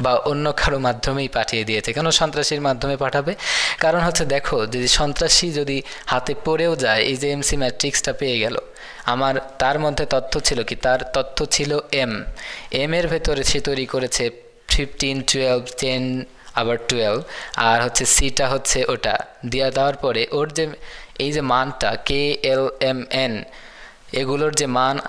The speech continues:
তারপরে কে এল আই এল যেটার মানটা, এটা যদি হচ্ছে কোনো ক্রমে সন্ত্রাসীদের হাতে পড়েও যায়, তাহলে এই ম্যাট্রিক্সটা যদি পড়তো, তাহলে সন্ত্রাসীরা বুঝতে পারতো যে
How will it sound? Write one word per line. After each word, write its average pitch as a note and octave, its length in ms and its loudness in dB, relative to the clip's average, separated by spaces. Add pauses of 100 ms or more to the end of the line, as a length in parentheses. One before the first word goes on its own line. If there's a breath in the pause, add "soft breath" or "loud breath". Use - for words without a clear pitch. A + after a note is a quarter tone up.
তারপরে C3 340 0
কে C#3 360 0
এল C3+ 380 2
আই C3 240 2
এল C3+ 180 0
যেটার B2 300 -2
মানটা, A#2+ 640 0 (100)
এটা D3 180 -2
যদি D3 260 -2
হচ্ছে D3 260 -2
কোনো C#3 220 -4
ক্রমে C#3+ 240 0
সন্ত্রাসীদের C3 580 2
হাতে B2 280 0 (100)
পড়েও D3 320 0
যায়, G#2+ 280 0 (360 loud breath)
তাহলে C3 340 2
এই E3+ 260 0
ম্যাট্রিক্সটা D3+ 500 0
যদি C3+ 180 -2
পড়তো, C3 540 -2 (300 loud breath)
তাহলে C3 340 2
সন্ত্রাসীরা B2+ 560 2
বুঝতে B2 340 0
পারতো A#2 460 -2 (280 loud breath)
যে A#2 240 0